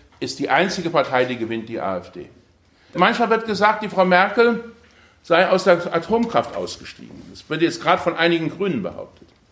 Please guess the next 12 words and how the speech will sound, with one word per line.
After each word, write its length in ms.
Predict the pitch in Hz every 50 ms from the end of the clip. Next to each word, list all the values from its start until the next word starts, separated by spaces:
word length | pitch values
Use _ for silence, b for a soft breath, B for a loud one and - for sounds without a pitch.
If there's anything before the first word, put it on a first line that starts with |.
| b b b -
Die 100 | 147 143
Frau 160 | - 139 123
Merkel 520 | 135 160 190 214 208 - - 107 - - - - - - _ _ -
ist 180 | 160 143 - 151
nicht 160 | 135 131 131
ausgestiegen, 720 | 120 117 117 - - 127 - - 147 156 156 170 180 160
sondern 460 | 127 127 127 131 135 139 143 135 - - 127
Gerhard 300 | 135 131 123 123 120 -
Schröder 440 | - - 123 120 123 143 165 170 -
und 140 | 139 120 127
Joschka 300 | 131 131 - - - -
Fischer 400 | - 123 123 - 151 156 156